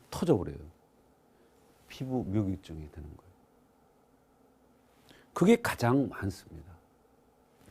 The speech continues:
두 번째가 스트레스에 의해서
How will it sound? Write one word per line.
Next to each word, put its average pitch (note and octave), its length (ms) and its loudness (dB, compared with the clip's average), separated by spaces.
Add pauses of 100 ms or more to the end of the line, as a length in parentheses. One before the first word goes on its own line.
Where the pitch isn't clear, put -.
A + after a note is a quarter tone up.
(320)
두 D3+ 120 8
번째가 C#3 580 6 (2750)
스트레스에 G#3 600 12
의해서 C#3+ 640 8